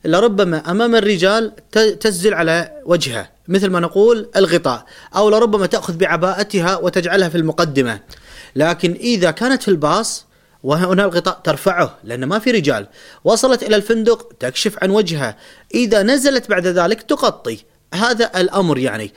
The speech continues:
ال-، بق-، بالقرب من الرجال. إذا الإنسان الآن يريد أن يعمل الطواف وهو ثاني أعمال أو أركان العمرة، طبعًا الإنسان سوف يخرج من الفندق ومن السكن يتوجه إلى بيت الله سبحانه وتعالى،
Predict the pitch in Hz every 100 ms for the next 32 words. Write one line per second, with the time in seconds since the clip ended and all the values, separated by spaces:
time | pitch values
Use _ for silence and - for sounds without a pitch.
0 | _ - 190 185 190 196 196 208 226 233
1 | 180 135 117 110 110 107 - - - -
2 | - 262 262 262 262 - 226 226 214 262
3 | 247 202 185 208 233 208 185 220 220 208
4 | 220 196 214 220 185 - 135 110 104 175
5 | 180 180 180 175 - 196 214 202 190 165
6 | 151 160 185 208 - 180 165 165 - 196
7 | 220 180 143 120 123 101 - _ _ -
8 | - - _ 226 196 175 185 175 - -
9 | - 156 180 165 208 196 165 180 175 143
10 | 139 123 135 147 160 123 120 - 147 170
11 | 202 208 - - _ - 151 185 233 190
12 | 160 160 156 156 175 160 165 156 - 135
13 | - 196 185 131 113 113 110